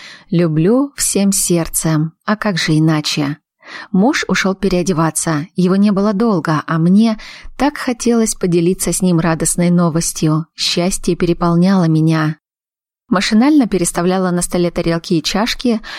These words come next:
что-то поправляла, двигала. Я волновалась и сгорала от нетерпения. Сейчас сообщу мужу потрясающую новость. Он скоро станет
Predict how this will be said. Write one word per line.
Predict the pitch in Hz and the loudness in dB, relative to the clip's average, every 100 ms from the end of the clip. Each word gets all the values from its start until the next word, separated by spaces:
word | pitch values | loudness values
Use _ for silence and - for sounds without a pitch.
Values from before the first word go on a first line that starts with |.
| - | -8
что-то | - - 349 | -6 -2 -4
поправляла, | - 190 190 170 190 240 202 | -4 -2 0 2 2 2 0
двигала. | 147 156 196 180 185 190 180 - | 0 0 2 2 0 0 -2 -4
Я | 185 170 233 254 | -4 0 0 2
волновалась | 240 220 233 269 226 156 - | 2 2 2 0 0 -2 -2
и | 180 | -2
сгорала | 165 165 175 180 | 0 0 0 0
от | 170 | 0
нетерпения. | 170 - - - 165 156 156 160 - | -2 -2 -4 -2 0 2 2 0 -4
Сейчас | - - 165 - 202 196 - - - - | -4 -2 -2 -2 -2 -2 -6 -10 -16 -6
сообщу | - 170 160 - 277 | -2 -2 -2 0 4
мужу | 247 233 208 185 | 6 6 4 0
потрясающую | - - 180 - 254 233 - 208 208 | -2 -2 -2 0 0 0 0 2 4
новость. | 196 196 165 156 - - - | 4 4 2 0 -4 -6 -2
Он | 185 175 | 2 2
скоро | - - 214 247 247 | 0 -2 0 2 0
станет | - - 175 170 170 | -2 -2 0 2 2